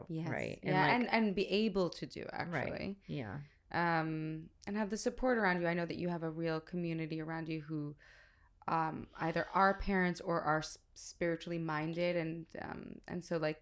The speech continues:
Speaker 1: you have people who, who can talk to you ab-, about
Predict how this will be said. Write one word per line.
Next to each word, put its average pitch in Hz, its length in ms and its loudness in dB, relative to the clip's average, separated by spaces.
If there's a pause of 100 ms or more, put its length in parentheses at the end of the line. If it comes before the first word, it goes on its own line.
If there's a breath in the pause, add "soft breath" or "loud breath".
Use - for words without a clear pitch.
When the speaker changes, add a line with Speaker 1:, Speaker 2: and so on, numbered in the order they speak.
Speaker 1:
you 180 140 -4
have 160 440 2 (960 loud breath)
people 226 280 8
who, 233 360 4
who 208 160 -2
can 185 180 0
talk 190 340 4
to 202 80 -6
you 170 240 0
ab-, 151 160 -2 (160)
about 156 720 4